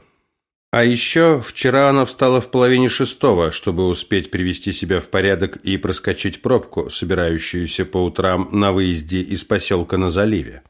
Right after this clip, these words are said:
И вернулась поздно, потому что было созвано экстренное совещание, и они проторчали на нем два с половиной часа. «Давно пора бросить работу», ворчал Федор, встречая ее у ворот.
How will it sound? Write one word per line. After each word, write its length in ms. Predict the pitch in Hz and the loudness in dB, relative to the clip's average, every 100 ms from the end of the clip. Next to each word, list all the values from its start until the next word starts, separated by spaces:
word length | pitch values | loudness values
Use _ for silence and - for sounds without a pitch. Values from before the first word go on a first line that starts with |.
| _ _ _ _ _ - | _ _ _ _ _ -4
И 40 | 113 | 2
вернулась 600 | 123 143 220 202 127 - | 2 4 4 4 2 -2
поздно, 480 | - 165 143 151 | 0 2 4 2
потому 320 | 123 117 107 98 | 2 0 2 0
что 180 | - | -2
было 540 | 85 92 87 87 87 82 | 0 2 2 2 2 0
созвано 640 | - 92 80 87 85 85 | 0 -2 0 0 0 -2
экстренное 800 | - 90 - 90 90 85 85 82 | -4 -8 -6 -2 0 0 0 -2
совещание, 880 | 80 90 90 - - 143 139 113 90 | -2 -4 -4 -4 -2 0 2 2 0
и 80 | 87 | 0
они 240 | 82 82 | -2 -2
проторчали 640 | 80 73 87 87 - 87 85 | -4 -6 -6 -6 -4 -2 -2
на 160 | 85 | 0
нем 240 | 82 78 76 | 0 -2 -2
два 160 | 80 | -4
с 80 | 80 | -4
половиной 480 | - 82 78 78 73 | -4 -4 -2 -4 -6
часа. 480 | - 78 87 92 - _ _ _ _ _ _ _ _ _ _ _ _ - | -8 -8 -8 -8 -12 _ _ _ _ _ _ _ _ _ _ _ _ -10
«Давно 640 | 80 98 95 76 92 117 | -6 -2 -2 -2 0 0
пора 360 | 120 123 123 120 | 0 2 2 2
бросить 520 | 101 117 117 117 117 | 4 4 4 -2 0
работу», 520 | 120 120 107 85 80 | 0 2 2 0 -4
ворчал 480 | 73 76 - 90 78 | -4 -6 -4 -2 -2
Федор, 420 | - 92 82 80 | -2 -2 0 -4
встречая 640 | 71 - 82 - 90 80 | -6 -8 -8 -4 -2 0
ее 340 | 78 78 80 78 | -2 -2 -2 -2
у 60 | |
ворот. 420 | 73 82 101 - | -2 0 -2 -4